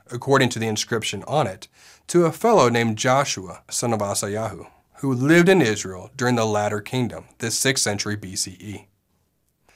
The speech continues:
The hexagram was also found in a synagogue in Capernaum. Cole and Watzinger noted in their books on ancient synagogues in Galilee that the origin of the Star of David is indeed pagan, and its meaning for pagans was magical.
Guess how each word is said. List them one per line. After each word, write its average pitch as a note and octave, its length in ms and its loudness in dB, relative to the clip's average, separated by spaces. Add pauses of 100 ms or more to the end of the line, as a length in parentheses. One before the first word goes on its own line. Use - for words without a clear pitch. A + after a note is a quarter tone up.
(220)
The C3 100 -4
hexagram A#2+ 640 4
was A2 200 -2
also C#3 380 4
found G2+ 420 -2
in G#2 100 -6
a G#2 80 -6
synagogue A2+ 720 0
in - 120 -12
Capernaum. C3+ 520 0 (1000)
Cole F#3 320 6
and C#3+ 100 6
Watzinger G2+ 680 0
noted D3+ 380 0
in C3 100 4
their B2 100 4
books A#2+ 440 0
on G#2+ 160 -4
ancient B2 320 -4
synagogues G2+ 640 -4
in G2+ 100 -6
Galilee G#2 480 0 (160)
that B2+ 180 0
the C3 120 0
origin E3+ 420 4
of C3+ 80 4
the A#2 80 2
Star E3+ 380 4
of D#3+ 80 0
David B2 420 0
is C3 180 -2
indeed C#3 440 2
pagan, B2+ 500 -6 (240)
and B2+ 100 -2
its B2+ 180 0
meaning D#3 300 6
for E3 140 0
pagans B2+ 520 0
was A2+ 260 -2
magical. B2 680 -2